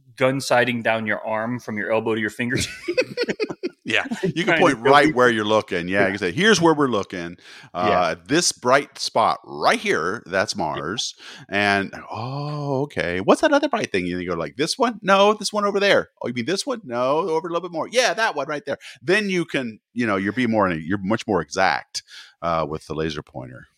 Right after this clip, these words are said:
Speaker 2: Uh,
Speaker 1: Those
Speaker 2: so
Speaker 1: things, uh, those things disappear though. I have to, I have to keep 'em, I literally have to ship 'em to myself, like, every three months, 'cause people that come and visit and check it out, it's
Speaker 2: <laughs>
Speaker 1: like those laser pointers just walk away.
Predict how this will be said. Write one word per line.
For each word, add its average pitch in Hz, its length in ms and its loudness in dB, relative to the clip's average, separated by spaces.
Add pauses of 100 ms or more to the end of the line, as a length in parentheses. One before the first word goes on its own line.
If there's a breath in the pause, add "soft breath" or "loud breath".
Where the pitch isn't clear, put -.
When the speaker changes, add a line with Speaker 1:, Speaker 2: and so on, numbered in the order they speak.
(280)
Speaker 2:
Uh, - 40 -14
Speaker 1:
Those 139 240 -2
Speaker 2:
so 160 80 -4
Speaker 1:
things, 143 200 -6
uh, 127 400 2
those 127 200 -4
things 135 180 -4
disappear 131 480 -2
though. 104 160 2
I 95 80 2
have 117 200 2
to, 107 300 0
I 113 40 -6
have 131 140 -2
to 147 60 -10
keep 143 220 -4
'em, 120 220 -2 (320 soft breath)
I 123 100 2
literally 156 300 2
have 131 140 2
to 131 60 -12
ship 143 220 -2
'em 127 80 -2
to 113 80 -4
myself, 113 400 0
like, 107 160 0
every 120 180 0
three 120 200 -4
months, 113 320 0
'cause 107 180 -6
people 135 300 -4
that 113 80 -2
come 123 200 -4
and 107 140 -6
visit 117 300 0
and 101 240 -8 (300 loud breath)
check 127 180 -2
it 123 40 -2
out, 120 220 6
it's - 80 2
Speaker 2:
<laughs> 127 120 4
Speaker 1:
like 113 140 -2
those 131 200 -2
laser 156 260 2
pointers 131 340 0
just 117 200 -2
walk 131 240 2
away. 120 360 2